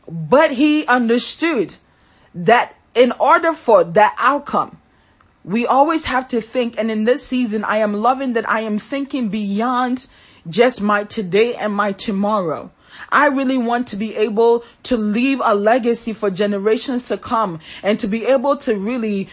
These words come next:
reap the harvest of what, what, what I,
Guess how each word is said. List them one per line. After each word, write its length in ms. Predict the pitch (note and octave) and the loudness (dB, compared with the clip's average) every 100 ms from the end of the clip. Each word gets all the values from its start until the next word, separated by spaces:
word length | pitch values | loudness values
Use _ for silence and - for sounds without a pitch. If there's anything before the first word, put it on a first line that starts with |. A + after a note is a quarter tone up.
| - | -12
reap 520 | F3 G3+ G3+ C#4 B3 | -4 -2 0 0 0
the 140 | A3 G3+ | 2 2
harvest 680 | - A3+ A#3+ F#3+ F3+ - | 2 4 4 4 -2 2
of 180 | G#3 F3+ F3+ | 0 0 2
what, 340 | B3 B3 - | 4 4 0
what, 320 | F3+ F#3 F3 | -4 -2 -2
what 260 | F3 A#3 C#4 | 0 0 2
I, 460 | - F3 C4 C#4+ | 2 4 4 2